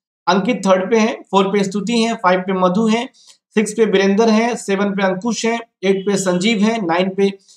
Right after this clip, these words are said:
यूनिवर्स बॉस हैं और टेन पे फरहीन फातिमा है। चलिए, यूनिवर्स बॉस भी है हम लोग के पास। अच्छा, देख लीजिए, जिनको, जिनको plus ज्वाइन करना है, अगर ज्वाइन करना चाह रहे हैं तो एक मिनट देख लीजिए,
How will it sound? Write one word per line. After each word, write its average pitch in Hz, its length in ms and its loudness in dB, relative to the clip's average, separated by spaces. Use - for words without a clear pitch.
यूनिवर्स 214 320 4
बॉस 180 340 0
हैं 175 200 -2
और 156 140 -4
टेन 196 240 0
पे 185 140 -2
फरहीन 175 360 -2
फातिमा 127 360 -4
है। 113 140 -14
चलिए, 160 220 0
यूनिवर्स 180 340 2
बॉस 180 220 2
भी 175 160 -2
है 190 80 0
हम 175 100 2
लोग 143 140 -2
के 131 80 -8
पास। - 380 -10
अच्छा, 214 100 0
देख 233 180 4
लीजिए, 240 160 2
जिनको, 214 220 2
जिनको 233 180 2
plus 214 300 0
ज्वाइन 214 260 2
करना 220 240 0
है, 226 80 2
अगर 220 120 2
ज्वाइन 196 240 0
करना 202 260 -2
चाह 202 200 0
रहे 208 100 -2
हैं 226 80 -6
तो 220 100 -6
एक 196 200 -4
मिनट 202 140 -4
देख 196 140 -2
लीजिए, 214 360 -4